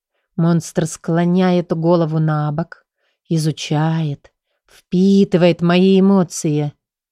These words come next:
И это необразно. Я буквально чувствую, как моя жизненная энергия перетекает к нему.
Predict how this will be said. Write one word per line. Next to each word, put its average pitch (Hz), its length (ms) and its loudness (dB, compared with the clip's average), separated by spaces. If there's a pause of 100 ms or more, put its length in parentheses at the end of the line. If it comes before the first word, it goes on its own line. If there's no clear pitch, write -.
(100)
И 254 240 -6
это 170 240 -4
необразно. 170 880 0 (560)
Я 156 180 -2
буквально 185 520 0
чувствую, 170 840 -4 (400)
как - 220 -6
моя 175 240 2
жизненная 185 640 2
энергия 190 640 0 (380)
перетекает 233 600 -2
к - 100 -10
нему. 208 420 0